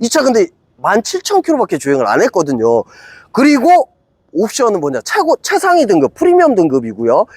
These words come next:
일 점 삼 터보에, 어, 주행할 때도 만족감 느낄 수 있는 차량이고요. 차 상태도 너무 죽여요, 진짜로. 제가 피아노 조율을 하면서 서초동으로 막 출퇴근했었거든요.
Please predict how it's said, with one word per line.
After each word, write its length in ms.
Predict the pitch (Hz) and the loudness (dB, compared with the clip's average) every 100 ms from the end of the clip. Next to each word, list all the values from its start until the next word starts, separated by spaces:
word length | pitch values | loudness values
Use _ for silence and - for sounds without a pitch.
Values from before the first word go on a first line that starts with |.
| - | -4
일 140 | 311 | -2
점 180 | 302 294 | 0 0
삼 180 | 247 226 | 0 -2
터보에, 1080 | - 403 381 359 330 285 226 180 165 180 120 - _ _ | -4 -2 2 4 4 4 2 2 2 2 0 -6 _ _
어, 160 | 135 156 | -4 -4
주행할 380 | - 208 233 220 | -2 0 0 0
때도 360 | 208 185 190 | 0 2 2
만족감 460 | 123 143 220 247 185 | 2 -2 -2 -2 -2
느낄 260 | 160 - 311 | -2 -4 -6
수 120 | 247 | -4
있는 200 | 190 185 | -2 -2
차량이고요. 800 | 247 262 226 143 143 233 170 104 _ _ | 0 2 2 2 2 2 2 -2 _ _
차 140 | - 302 | -10 -2
상태도 360 | 359 294 233 | 0 0 -4
너무 360 | 143 151 330 349 | 0 2 4 2
죽여요, 720 | - 156 220 185 131 127 123 113 | -2 -4 0 2 2 0 -4 -8
진짜로. 600 | 156 175 143 120 123 113 - - - | -8 -4 -2 -4 -6 -8 -14 -20 -4
제가 400 | 208 247 226 - _ _ _ _ _ _ | 2 4 4 0 _ _ _ _ _ _
피아노 440 | - 440 359 330 269 | -4 0 2 0 0
조율을 420 | 180 185 220 220 | 0 2 2 2
하면서 260 | 214 185 165 | 2 -2 -4
서초동으로 560 | 370 - 311 277 214 | -6 -6 -4 -2 -2
막 160 | 151 - | -4 -10
출퇴근했었거든요. 920 | 370 - 320 254 165 - 120 117 277 | -14 -8 -2 0 -2 -2 -4 -2 -4